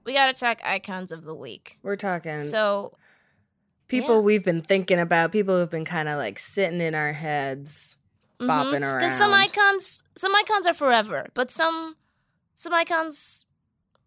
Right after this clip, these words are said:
Speaker 1: they're for now. They're for the moment. They're for the week.
Speaker 2: <laughs> Some, yeah, some icons are just for the week, and, you know,
Speaker 1: <laughs>
Speaker 2: that's okay.
Speaker 1: No, we respect that.
Speaker 2: Oh,
Speaker 1: Um,
Speaker 2: who is
Speaker 1: so
Speaker 2: your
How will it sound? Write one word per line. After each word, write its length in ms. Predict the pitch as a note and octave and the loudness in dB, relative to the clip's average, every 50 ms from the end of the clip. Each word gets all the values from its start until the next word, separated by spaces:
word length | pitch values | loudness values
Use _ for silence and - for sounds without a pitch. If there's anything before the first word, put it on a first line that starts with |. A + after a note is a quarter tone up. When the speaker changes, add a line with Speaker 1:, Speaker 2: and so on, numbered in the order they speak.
| _ - | _ -10
Speaker 1:
they're 100 | C#4+ B3+ | -8 -8
for 100 | - B3 | -6 -8
now. 220 | G3+ F3 - - _ _ _ _ | -8 -8 -10 -14 _ _ _ _
They're 100 | - A#3 | -8 -8
for 80 | B3+ C#4 | -6 -4
the 80 | B3+ | -2
moment. 420 | A#3+ G3+ E3+ A#2 - - - _ _ | -2 -2 -4 -6 -10 -14 -20 _ _
They're 100 | - G#3+ | -8 -6
for 80 | A#3+ B3+ | -4 -4
the 80 | G#3+ E3+ | -4 -6
week. 160 | - - - - - - - | -8 -10 -14 -14 -10 -4 -2
Speaker 2:
<laughs> 100 | F4+ - - A4+ G#4+ - C5 - - - A#4+ - - _ - - - - - - - - | -2 2 2 2 2 2 0 0 0 -2 -6 -6 -8 _ -16 -14 -10 -8 -8 -8 -8 -4
Some, 260 | - F4+ E4+ D#4+ C4 | -2 0 0 2 2
yeah, 160 | A#3 G#3 F3+ | 2 2 2
some 200 | F#3+ A3 C4 D4 | 2 2 2 2
icons 320 | E4+ F4+ F4 G4 F#4+ F4+ D4+ | 2 2 2 2 0 2 0
are 100 | B3+ G#3+ | 0 -2
just 420 | F3+ - - F#3 D3+ E3 - - | -4 -4 -2 -2 -2 -2 -4 -6
for 140 | - F3+ E3 | -8 -8 -6
the 120 | D#3 D3 D3 | -4 -4 -4
week, 280 | D#3 D#3 D3 - - | -4 -6 -6 -6 -6
and, 340 | - E3 D3 D3+ D3+ D3 D#3 | -6 -6 -6 -8 -10 -12 -10
you 100 | A3+ C4+ | -8 -6
know, 360 | C#4+ D4 C#4 C#4 C#4 C4 C4 C4 C#4+ - | -4 -4 -2 -2 -4 -4 -6 -6 -8 -12
Speaker 1:
<laughs> 100 | - - | -8 -4
Speaker 2:
that's 200 | - D#4 D#4 - | -2 0 2 2
okay. 540 | A3 G3+ G3 - B2 F2+ F#2+ G2 G#2+ - - _ _ _ _ _ _ _ _ _ _ _ _ _ _ - | 2 0 0 0 -4 -4 -4 -4 -6 -8 -10 _ _ _ _ _ _ _ _ _ _ _ _ _ _ -8
Speaker 1:
No, 240 | A3+ B3 A3 F#3+ G3 | -6 -4 -2 -2 -2
we 60 | G#3 | -4
respect 440 | G3+ G#3+ G#3 - F3+ - - _ - | -6 -6 -8 -8 -10 -10 -12 _ -16
that. 220 | - E2+ - - _ _ _ _ _ _ _ _ _ _ _ _ _ _ _ _ _ _ _ _ _ _ _ _ - | -14 -14 -14 -14 _ _ _ _ _ _ _ _ _ _ _ _ _ _ _ _ _ _ _ _ _ _ _ _ -8
Speaker 2:
Oh, 360 | G3 G3+ G3+ B3+ C4 C4+ C#4 | -4 0 2 2 4 4 2
Speaker 1:
Um, 60 | C#4 | 2
Speaker 2:
who 200 | - D4 D4 D4 | 2 2 2 2
is 160 | D4+ D4+ C#4+ | 2 2 0
Speaker 1:
so 80 | C#4 C4+ | 0 2
Speaker 2:
your 380 | C4+ C#4 C#4+ C#4+ C#4+ C#4+ C4 | 4 4 4 4 2 0 -2